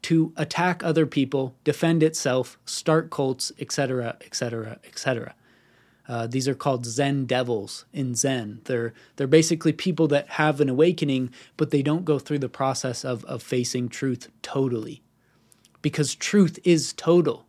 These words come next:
you see? You don't get to partially get it or, like, half-ass do it. That's why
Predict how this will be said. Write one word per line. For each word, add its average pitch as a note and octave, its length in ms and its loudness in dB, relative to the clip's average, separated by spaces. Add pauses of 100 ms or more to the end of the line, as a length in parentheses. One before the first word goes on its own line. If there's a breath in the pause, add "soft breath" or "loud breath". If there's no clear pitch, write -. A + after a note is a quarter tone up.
you C3 140 -6
see? B2+ 360 -4 (760)
You D#3 200 2
don't F3 300 2
get E3+ 240 -2
to D3+ 200 -2 (200)
partially D#3+ 680 2
get C#3+ 240 6
it A2 220 -2 (240 soft breath)
or, D#3+ 180 4
like, D3 220 4
half-ass D#3 640 0
do D#3 240 6
it. - 140 0
That's D3 220 0
why D#3+ 300 4